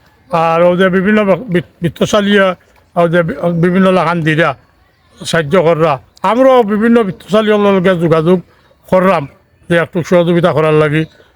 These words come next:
আহ, সহযোগিতা আশা করি যারা বিদেশ বাড়ি আছেন,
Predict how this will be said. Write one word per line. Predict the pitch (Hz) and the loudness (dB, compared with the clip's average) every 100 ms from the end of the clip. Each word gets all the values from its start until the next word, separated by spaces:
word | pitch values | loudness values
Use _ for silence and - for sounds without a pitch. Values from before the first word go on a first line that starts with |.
| _ - | _ -8
আহ, | 160 151 143 | -4 -2 -2
সহযোগিতা | 185 170 175 170 165 | 0 2 2 0 -2
আশা | - 208 | 0 0
করি | 196 190 180 - - - - | 0 0 -2 -8 -20 -10 -2
যারা | 170 | 0
বিদেশ | 165 165 156 - | 0 0 0 0
বাড়ি | 180 190 | 0 0
আছেন, | 165 202 180 | 0 0 0